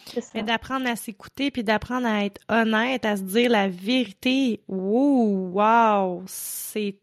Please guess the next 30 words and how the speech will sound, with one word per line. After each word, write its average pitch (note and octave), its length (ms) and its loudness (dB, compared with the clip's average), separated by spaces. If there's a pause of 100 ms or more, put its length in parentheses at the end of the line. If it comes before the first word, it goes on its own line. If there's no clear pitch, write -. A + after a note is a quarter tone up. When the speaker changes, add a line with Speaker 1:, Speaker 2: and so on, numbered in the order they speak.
Speaker 2:
tellement B3 580 2
puissant, A#3 500 -2
je F#3 160 -4
capote. G3+ 600 -2
C'est, F#3+ 560 0
c'est G3+ 160 -6
fou, G#3+ 300 -2
là. G3 160 4 (1400)
C'est A#3+ 160 -2
Speaker 1:
Hmm. - 20 -2
Speaker 2:
tellement C4+ 320 2
dur, B3 340 0
je A3+ 120 2
le A3 60 -2
sais, A#3+ 360 0
là. G#3+ 220 2
Fou, D4 340 -2 (200)
je - 100 0
le A3+ 100 2
sais A#3 140 -4
tellement A3+ 340 2
comment A3 240 0
c'est G#3+ 140 -6
difficile A3 380 -2
d'être G#3+ 180 0
honnête G#3+ 260 2
avec G3+ 240 -2
soi. A3+ 300 2 (1800)
Mais A#3 520 4
c'est - 960 -10